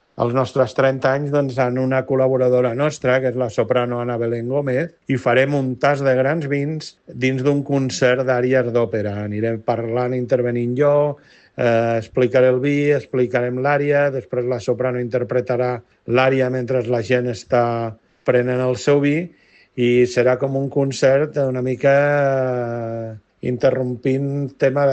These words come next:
darrere tema per explicar cada vi. I mentre la gent està al vi, doncs, la soprano anirà cantant l'ària. Després farem un pica-pica,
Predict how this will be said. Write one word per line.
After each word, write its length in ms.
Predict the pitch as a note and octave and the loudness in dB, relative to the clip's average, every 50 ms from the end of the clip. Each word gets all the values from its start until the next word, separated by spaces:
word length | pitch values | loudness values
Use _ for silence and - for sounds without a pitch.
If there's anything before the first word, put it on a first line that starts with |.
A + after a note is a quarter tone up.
| C3+ C#3 | 2 0
darrere 460 | B2 C3+ C3+ C3 C3+ C#3 C3+ C#3 C3+ B2 | 0 0 0 0 0 0 2 2 0 2
tema 260 | C#3+ C3+ C3+ D#3 D3+ | 0 0 0 0 0
per 120 | D3 C#3+ B2+ | 0 0 0
explicar 580 | A#2+ - - _ A#2 A#2 A2 - - A#2 A#2 | 0 -4 -6 _ -4 -4 -2 -2 -2 -2 0
cada 260 | A2 C3 A#2 A#2 A2+ A2 | 0 0 0 0 0 0
vi. 180 | A2+ A2+ G#2+ G#2+ - _ _ _ _ _ | -2 -4 -4 -8 -12 _ _ _ _ _
I 80 | - A#2 | -8 -6
mentre 280 | A#2 A2+ A2 B2 A#2+ A2 | -4 -2 0 -2 -2 0
la 160 | A#2 B2 A2+ | 0 0 0
gent 220 | G#2+ C3 B2+ B2 - C3+ | 2 0 0 2 0 -2
està 260 | A2+ - - C3+ B2 | -2 0 0 0 2
al 60 | B2+ C#3 | 2 2
vi, 120 | D3+ E3+ F#3+ G#3 - _ _ _ _ _ _ | 0 0 -2 -4 -8 _ _ _ _ _ _
doncs, 160 | C3+ B2 A#2+ | -2 0 0
la 100 | B2+ A#2+ | 0 -2
soprano 460 | - - B2+ G#2+ A#2+ A#2 A#2 A#2 B2+ B2+ | 0 -2 -2 -2 -2 -2 -2 -2 -2 -2
anirà 500 | C3 B2+ A#2 A2 A2+ A2+ A2 G#2+ G#2 G#2 - _ _ - | -2 -2 -2 -2 -2 -2 -4 -6 -8 -12 -16 _ _ -4
cantant 440 | C3 B2 B2+ A#2 - B2+ A#2 A#2 A#2 A2+ | -2 0 0 0 0 0 2 2 0 0
l'ària. 340 | A2 A2 A2 A2+ A2 A2 A#2 | 0 0 0 0 0 0 0
Després 360 | A#2+ A2+ - - B2 B2 - | -2 0 2 2 2 2 2
farem 280 | - C#3 C#3 C#3 C#3 C3+ | 2 0 0 0 -2 -4
un 100 | B2 A2+ | -4 -2
pica-pica, 640 | B2 B2 G2+ A#2+ G#2+ - A#2+ A#2+ G2+ - C3+ B2 A#2 | -2 0 2 2 2 2 2 0 0 0 0 2 2